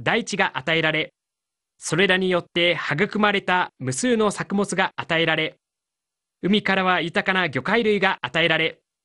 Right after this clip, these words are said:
他にもありとあらゆる恩恵が与えられ、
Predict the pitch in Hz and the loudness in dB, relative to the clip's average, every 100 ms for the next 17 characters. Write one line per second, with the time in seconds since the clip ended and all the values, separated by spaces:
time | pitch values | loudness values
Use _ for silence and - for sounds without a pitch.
0 | _ _ _ _ _ 143 185 185 185 180 | _ _ _ _ _ -2 0 0 0 -2
1 | - _ 113 196 214 196 196 - 117 196 | -2 _ -4 -4 -2 -2 -2 -2 -2 -2
2 | 247 233 - 196 - 190 180 170 - 127 | -2 -2 -2 -4 0 0 0 -2 -6 -8
3 | 156 175 175 170 180 | -2 0 0 0 -2